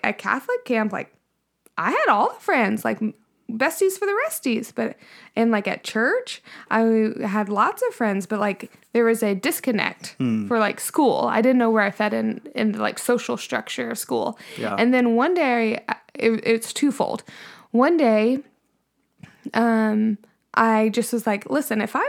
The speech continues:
Speaker 1: like, super free at church, why can I not be that at school? Like, I'm just gonna have the same personality 'cause I like who I get to be at church.
Speaker 2: Hmm.
Speaker 1: Why can't I be that at school?"
Speaker 2: Hmm.
Speaker 1: Um, and then I also, there's this girl,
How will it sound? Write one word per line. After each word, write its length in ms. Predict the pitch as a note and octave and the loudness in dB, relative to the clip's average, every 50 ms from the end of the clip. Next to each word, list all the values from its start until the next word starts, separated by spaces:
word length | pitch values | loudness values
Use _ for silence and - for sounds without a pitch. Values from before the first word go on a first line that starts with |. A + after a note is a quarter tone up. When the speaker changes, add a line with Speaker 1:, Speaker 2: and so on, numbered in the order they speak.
| C5+ G#4 | 0 0
Speaker 1:
like, 200 | D4+ A#3 A3 - | 0 0 0 -2
super 260 | - - B3+ B3 C4+ | -4 -6 -4 -2 -2
free 220 | C4 - B3 A#3+ A#3 | -2 -2 -2 -2 -2
at 80 | A#3 - | -2 -4
church, 440 | - A3 G#3+ A3+ - - - - | -4 -2 -2 -2 -2 -4 -6 -4
why 160 | A#3+ A#3 B3 D4 | -2 -2 -2 -2
can 120 | - F4+ | -2 -2
I 100 | F4 E4+ | -2 0
not 220 | D4+ C#4+ C4+ A#3 | 0 -2 -2 -2
be 120 | A3 A3+ A3+ | -2 -2 -2
that 360 | G3+ A3 G3+ G3+ - - - _ _ - - | -2 -2 -2 -2 -4 -4 -8 _ _ -8 -4
at 260 | G#3+ G#3+ - - _ _ _ _ _ _ | -2 -2 -2 -4 _ _ _ _ _ _
school? 480 | - - - A#3+ G#3 - A#3 A3 - - _ _ _ _ _ _ | -14 -4 0 0 2 2 0 -4 -6 -8 _ _ _ _ _ _
Like, 100 | - A3+ | -2 0
I'm 140 | A#3+ C#4+ F#4 | 0 0 0
just 140 | F#4+ - - | -2 -4 -2
gonna 140 | E4+ D4+ B3+ | -2 0 0
have 120 | B3 A3+ | 0 0
the 60 | G3+ | -2
same 260 | G#3 - A3 G3+ G3+ G3 | -2 -2 -2 -2 -2 -4
personality 760 | - F#3+ - - A3 G#3 G#3 A3 - - - - - - - _ _ _ _ _ _ _ _ _ _ | -6 -8 -6 -4 -4 -2 -2 -2 -2 -2 -4 -6 -6 -8 -12 _ _ _ _ _ _ _ _ _ _
'cause 160 | - A#3+ G#3 | -2 0 2
I 120 | A#3 G#3+ | 2 4
like 500 | G#3 A3 A#3+ B3 B3+ C4 B3+ - - - _ _ _ _ - | 4 4 4 4 4 2 0 -6 -18 -20 _ _ _ _ 0
who 100 | C4 A#3+ | 2 2
I 180 | G#3+ G#3 G#3 G#3 | 4 2 0 0
get 240 | F3+ A3+ G#3+ - - | -2 -2 -4 -2 -4
to 100 | - A3+ | -6 -6
be 160 | A3+ G#3+ - | -4 -4 -6
at 120 | - - - | -6 -6 -8
church. 480 | - - - - - - - - - - | -8 -8 -8 -8 -10 -12 -16 -14 -6 -2
Speaker 2:
Hmm. 160 | E3 D3+ A#2 A2 - _ _ _ - | -2 -2 -2 -4 -8 _ _ _ 0
Speaker 1:
Why 140 | A3 A3+ A3 | 0 0 2
can't 260 | A3+ - A3+ A3 G#3+ | 2 0 0 2 0
I 100 | G3+ G3+ | 0 -4
be 200 | G3 G#3 G#3 G#3 | -4 -6 -8 -6
that 320 | G3 - - - - - _ _ _ _ _ _ | -4 -4 -4 -6 -8 -10 _ _ _ _ _ _
at 140 | - - - | -10 -10 -10
school?" 360 | - - - - - - - _ _ - - - - - - - | -10 -8 -8 -8 -8 -10 -12 _ _ -20 -20 -20 -20 -16 -10 -6
Speaker 2:
Hmm. 220 | F#4 A4 E4 - G3+ - _ _ _ - | -4 -2 -2 -2 -2 -6 _ _ _ 0
Speaker 1:
Um, 520 | A#3+ A#3+ A#3+ A#3+ A#3 A#3 A#3 A3+ A3+ A3 - - | 2 4 4 4 4 4 4 4 2 0 0 0
and 200 | A3 A3+ A3+ A#3 | 2 2 4 4
then 160 | A#3 A3+ A3+ | 4 4 4
I 180 | A3 G#3+ G#3 - | 4 2 2 2
also, 680 | - - C#4+ F#4+ A4+ A4 - - - C#4 B3 A#3+ A3+ | 2 4 4 4 4 2 0 0 0 2 4 2 2
there's 260 | G#3+ A#3 A#3 A3+ A3+ A3 | 2 2 2 2 0 -2
this 180 | A#3 A3 - | -4 -4 -4
girl, 500 | - - C4+ C#4 C#4+ D4+ D#4 D#4+ E4+ F4+ | -2 0 0 2 2 2 0 -2 -4 -8